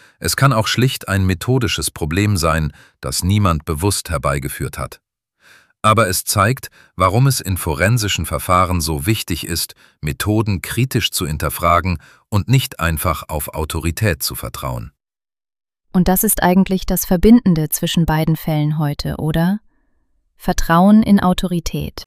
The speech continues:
Speaker 1: Das ist ein sehr guter Punkt. Beim Phishing vertrauen Menschen einer vorgetäuschten Behördenautorität. Beim zweiten Fall, zumindest dem Vorwurf nach,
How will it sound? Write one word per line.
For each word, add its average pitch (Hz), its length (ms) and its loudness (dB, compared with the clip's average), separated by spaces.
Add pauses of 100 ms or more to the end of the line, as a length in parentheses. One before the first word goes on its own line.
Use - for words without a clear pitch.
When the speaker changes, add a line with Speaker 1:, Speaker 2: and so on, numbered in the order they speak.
Speaker 1:
Das 82 220 2
ist - 180 -2
ein 92 200 2
sehr 76 220 2
guter 82 280 -2
Punkt. - 340 -2 (380)
Beim 98 240 2
Phishing 147 440 0
vertrauen 95 540 0
Menschen 113 400 0
einer 78 260 0
vorgetäuschten 98 920 -2
Behördenautorität. 80 1200 -2 (600)
Beim 82 220 2
zweiten 113 420 0
Fall, 104 300 0 (280)
zumindest 98 520 0
dem 73 200 -2
Vorwurf 95 500 0
nach, 95 300 0